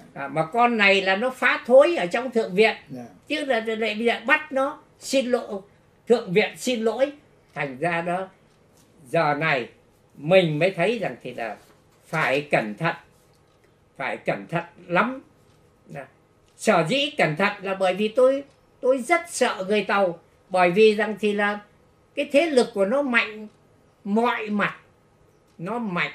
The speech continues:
Speaker 1: hết mọi mặt về quân sự, chính trị, kinh tế, và nó đi với người Mỹ. À, cho nên á, nó đi với người Mỹ và người Mỹ cũng nể nó, ngay cả cuộc chiến thương mại hiện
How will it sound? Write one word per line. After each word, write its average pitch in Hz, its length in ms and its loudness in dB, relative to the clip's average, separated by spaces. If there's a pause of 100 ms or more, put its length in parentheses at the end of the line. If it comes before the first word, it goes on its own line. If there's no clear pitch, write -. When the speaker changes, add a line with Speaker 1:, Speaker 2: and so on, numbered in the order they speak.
(140)
Speaker 1:
hết 277 340 0 (220)
mọi 156 280 -6
mặt 156 220 -6 (360)
về 143 260 -2
quân 240 260 6
sự, 190 460 0
chính 277 320 0
trị, - 360 -2
kinh 220 240 2
tế, 240 340 2 (560)
và 170 180 -2
nó 233 140 -2
đi 269 340 4
với 285 180 6
người 196 260 6
Mỹ. 269 400 4 (480)
À, 170 220 -4 (1040)
cho 240 240 2
nên 254 300 8
á, 262 240 -2
nó 247 180 -2
đi 240 220 4
với 233 140 4
người 160 200 0
Mỹ 165 340 -6
và 151 120 -6
người 127 220 -8
Mỹ 196 400 -8 (300)
cũng 240 320 2
nể 127 280 2
nó, 160 180 -6
ngay 226 420 4
cả 113 380 -4
cuộc 165 340 0
chiến 233 300 -2
thương 202 280 -2
mại 127 220 -6
hiện 123 160 -12